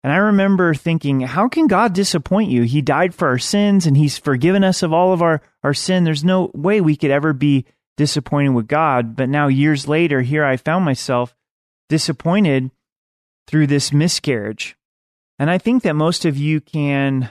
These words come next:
uh, relate. And, and when we're going through those big losses in life, as, as doubt comes in,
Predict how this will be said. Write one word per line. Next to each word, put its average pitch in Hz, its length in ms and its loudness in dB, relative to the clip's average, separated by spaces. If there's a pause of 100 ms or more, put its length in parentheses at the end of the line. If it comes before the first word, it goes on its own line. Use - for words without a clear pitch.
(140)
uh, 123 120 0
relate. 117 580 -4
And, 120 240 -8
and 135 180 -4
when 143 140 -2
we're 143 300 -2
going 180 400 0
through 151 680 0
those 123 360 -2
big 151 220 0
losses 143 600 0
in 135 120 2
life, 120 440 -2
as, 113 360 -6
as 113 200 -6
doubt 139 400 -2
comes 139 360 -2
in, 120 400 0